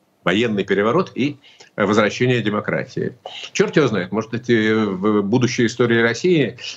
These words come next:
э, нечто подобное может произойти. Если мы видим, что гражданское общество, мирное гражданское общество,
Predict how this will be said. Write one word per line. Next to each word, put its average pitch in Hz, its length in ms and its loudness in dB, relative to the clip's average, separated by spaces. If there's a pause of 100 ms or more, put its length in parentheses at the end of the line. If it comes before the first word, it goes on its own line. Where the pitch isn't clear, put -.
(140)
э, 101 360 4
нечто 98 300 0
подобное 90 560 0
может 87 320 0
произойти. 87 680 0 (120)
Если 90 220 -4
мы 123 140 4
видим, 135 320 4
что 123 240 -2
гражданское 110 680 0
общество, - 500 -6
мирное 98 440 0
гражданское 92 560 -2
общество, 90 380 -4